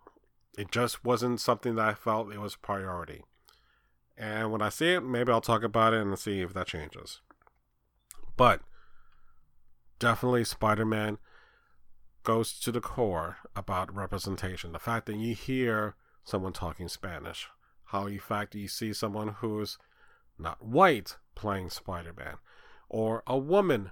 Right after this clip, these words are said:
playing Spider-Man, you know, telling their story is the core of what this movie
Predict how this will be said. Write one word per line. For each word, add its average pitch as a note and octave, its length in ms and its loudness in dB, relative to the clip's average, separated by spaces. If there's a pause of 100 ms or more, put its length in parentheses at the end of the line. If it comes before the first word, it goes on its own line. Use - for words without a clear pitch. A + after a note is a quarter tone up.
playing G2+ 320 0
Spider-Man, E2+ 760 -6 (680)
you G2+ 100 -4
know, F#2 400 -8
telling B2 460 0
their C3 360 4
story G#2 680 2 (1040)
is A#2 260 -2
the G#2 120 -4
core B2 480 6
of G#2+ 220 -2
what G#2+ 220 2
this A2 200 0
movie G#2+ 580 0